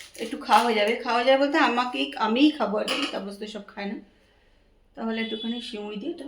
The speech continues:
করে রাখবো। তাই এটা দুধটা বসিয়ে দিলাম। মুখে একটুখানি মানে ময়েশ্চারাইজার মেখেছে, সঙ্গে সঙ্গে দেখে মাঝে মাঝে মুখ চপচপ করছে, মনে হচ্ছে ঘামে। তো সিমইটা ভেজে নিলাম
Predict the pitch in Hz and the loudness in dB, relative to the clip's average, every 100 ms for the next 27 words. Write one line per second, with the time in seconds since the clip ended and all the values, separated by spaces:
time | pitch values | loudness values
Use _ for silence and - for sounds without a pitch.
0 | - 175 175 175 175 185 - - 202 202 | -14 -14 -10 -12 -14 -18 -20 -12 -12 -10
1 | 196 202 196 - - 185 175 190 185 202 | -8 -8 -8 -12 -12 -12 -12 -14 -16 -16
2 | 202 - _ _ _ _ _ _ _ _ | -18 -20 _ _ _ _ _ _ _ _
3 | _ _ _ _ _ _ _ _ _ _ | _ _ _ _ _ _ _ _ _ _
4 | _ _ _ _ _ _ _ _ _ _ | _ _ _ _ _ _ _ _ _ _
5 | _ _ _ _ _ - 185 185 - 247 | _ _ _ _ _ -10 -8 -6 -4 -4
6 | 240 240 254 254 247 - - 202 196 196 | -4 -10 -8 -6 -6 -8 -10 -4 -2 -2
7 | 196 196 - - _ - 190 196 196 226 | -4 -8 -16 -20 _ -6 -4 -4 -4 0
8 | 226 247 226 226 247 247 226 220 233 233 | 2 2 0 -2 -4 -4 -4 -4 -4 -2
9 | 214 214 220 220 214 226 220 208 196 214 | -4 -4 -6 -6 -8 -6 -6 -6 -8 -10
10 | - 196 196 185 185 180 180 175 190 190 | -10 -10 -8 -6 -6 -8 -8 -6 -6 -8
11 | - - 208 - - - - - - _ | -12 -16 -16 -18 -20 -20 -20 -20 -20 _
12 | - - 262 247 - 240 233 226 214 226 | -18 0 2 2 2 2 2 0 0 2
13 | 214 220 226 269 | 2 0 2 4